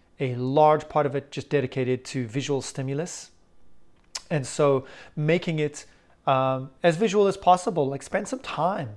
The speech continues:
Don't just imagine, "Oh, okay, Baby Yoda's in front of me." Spend some time, like, really in your mind, seeing all the details of Baby Yoda that your eyes soak up, like the colors, the textures,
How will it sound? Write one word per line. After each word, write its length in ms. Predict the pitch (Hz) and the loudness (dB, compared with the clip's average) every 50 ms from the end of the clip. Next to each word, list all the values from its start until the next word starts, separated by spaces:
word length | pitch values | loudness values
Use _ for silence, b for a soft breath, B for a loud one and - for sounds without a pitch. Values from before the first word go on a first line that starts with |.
| - - _ _ - | -18 -20 _ _ -2
Don't 140 | 160 170 175 | 0 0 0
just 160 | 254 - - | -2 -4 -4
imagine, 380 | 190 175 170 170 160 147 143 | 0 2 4 4 4 2 2
"Oh, 220 | 156 185 202 165 147 | 2 2 4 4 2
okay, 200 | 160 165 165 151 | 2 0 0 -2
Baby 240 | 135 151 151 165 151 | 0 0 -2 0 0
Yoda's 320 | 143 139 151 156 160 - | 2 2 2 0 -2 -6
in 100 | - 131 | -10 -6
front 200 | - - 160 180 | -4 -4 -4 -4
of 80 | 143 113 | -6 -8
me." 160 | 113 107 101 B B B B B - | -12 -14 -14 B B B B B -20
Spend 260 | - - 156 156 156 | -6 -4 -2 -2 -2
some 140 | - 190 175 | -4 -8 -4
time, 320 | - 175 165 175 165 151 | 0 2 4 4 4 2
like, 260 | 143 135 123 - - b b b b b b - | 2 0 -2 -2 -6 b b b b b b -4
really 380 | 135 135 156 165 165 160 151 | 0 2 4 4 4 4 4
in 60 | 147 139 | 2 2
your 100 | 139 135 | 0 -2
mind, 380 | 135 135 139 139 139 135 127 117 | 0 2 2 2 2 0 -4 -6
seeing 380 | - - - 165 160 160 151 | -8 -6 -4 -2 -2 -2 0
all 100 | 147 139 | -2 -2
the 100 | 127 131 | -2 -4
details 640 | 110 - 139 135 151 - - - 139 139 139 135 117 | -6 -6 -6 -6 -6 -6 -4 -2 -2 0 -2 -2 -6
of 140 | 127 110 110 | -10 -10 -8
Baby 240 | 131 131 123 127 117 | -6 -6 -6 -6 -6
Yoda 480 | 117 123 131 143 135 127 113 110 110 b b b b b b - | -4 0 0 2 2 0 -2 -4 -8 b b b b b b -4
that 180 | 143 135 - | -4 -2 0
your 180 | - 139 139 135 | -2 -2 0 2
eyes 360 | 143 131 143 160 165 147 127 | 2 4 4 4 2 0 -2
soak 340 | - - - 143 131 127 - | -6 -4 -2 -2 -2 0 0
up, 240 | 170 165 135 - - | 0 0 0 -2 -8
like 220 | 131 123 - - | -12 -12 -12 -12
the 80 | - - | -14 -14
colors, 800 | - - - 139 135 139 139 139 139 139 135 135 139 - - - | -12 -6 -2 0 2 4 4 4 4 2 2 0 -2 -6 -10 -16
the 80 | - | -20
textures, 1040 | - - - - 139 - - - - - - 139 135 135 131 131 135 131 - - B | -20 -14 -10 -8 -8 -8 -8 -8 -6 -4 -2 0 0 0 0 -2 -4 -6 -10 -16 B